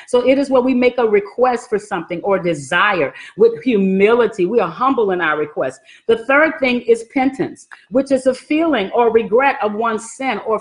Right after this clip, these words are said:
feeling of repentance. So all of these things, we know that when he gave the disciples the way to pray, he was trying to set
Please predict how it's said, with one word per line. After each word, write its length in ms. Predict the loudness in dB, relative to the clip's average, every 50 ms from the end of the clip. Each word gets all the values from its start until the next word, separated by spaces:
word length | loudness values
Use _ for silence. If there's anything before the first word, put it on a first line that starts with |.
| -4 -4
feeling 300 | -4 -2 -2 -2 -4 -4
of 100 | -2 -2
repentance. 680 | -4 -4 -4 -8 -8 -8 -6 -6 -4 -4 -4 -4 -6 -8 _ -20 -20 -20 -8
So 160 | -2 -2 0
all 280 | 2 4 2 4 4 2
of 80 | 2 2
these 280 | 2 0 0 -2 -4
things, 360 | -2 -2 0 0 -2 -4 -6 -10 -6
we 220 | -2 0 2 2
know 340 | 2 0 0 0 0 0 0
that 160 | 0 -2 -2
when 160 | -4 -4 -4 -4
he 100 | -6 -4
gave 300 | 0 0 0 0 0 -4
the 60 | -6
disciples 640 | -6 -6 -6 -4 -4 -4 -4 -4 -4 -6 -6 -2 -2
the 80 | -2
way 240 | 0 2 2 2 2
to 180 | 0 -6 -8 -6
pray, 320 | -4 -4 -2 0 -2 -2 -4 -8 -20 -10 -2 2
he 120 | 2 4
was 260 | 4 2 0 0 -6
trying 340 | -4 0 2 2 2 2 0
to 100 | -2 -4
set 300 | -8 -6 -2 -2 -2 -2